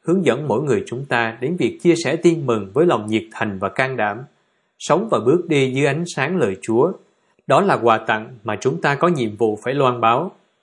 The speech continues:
Chúng ta hiểu rằng sứ mạng của chúng ta mang chiều kích quản trị, nhưng điều đó không có nghĩa là chúng ta dành hết thời gian để hồi hộp và ngồi ở bàn giấy. Điều quan trọng là phải ra khỏi nhà và đến giữa đoàn chiên,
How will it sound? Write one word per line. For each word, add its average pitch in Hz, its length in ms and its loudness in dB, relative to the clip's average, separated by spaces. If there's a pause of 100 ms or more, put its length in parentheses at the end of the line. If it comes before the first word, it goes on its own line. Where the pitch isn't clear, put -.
(460)
Chúng 180 160 2
ta 170 180 2
hiểu 123 160 -2
rằng 107 280 -4 (260)
sứ 220 220 0
mạng 139 220 2
của 127 160 4
chúng 190 180 2
ta 170 160 2
mang 160 240 -2
chiều 107 260 -2
kích 190 120 4 (100)
quản 120 260 2
trị, 107 240 2 (560)
nhưng 127 100 0
điều 107 180 0
đó 110 320 0
không 151 160 0
có 170 120 4
nghĩa 143 260 2
là 165 200 2
chúng 175 160 -2
ta 175 100 0
dành 135 300 0
hết 202 180 -2
thời 107 240 -4
gian 143 240 -2
để 131 120 0
hồi 107 320 -2
hộp 104 260 -2 (140)
và 107 120 -2
ngồi 104 280 -2
ở 110 100 -4
bàn 107 260 -2
giấy. 120 280 -2 (760)
Điều 117 220 4
quan 156 260 2
trọng 113 200 -2
là 110 160 -2
phải 113 140 -2
ra 147 240 0
khỏi - 200 -2
nhà 113 360 -4 (120)
và 110 160 0
đến 117 260 0
giữa 135 180 0
đoàn 113 300 -2
chiên, 123 340 0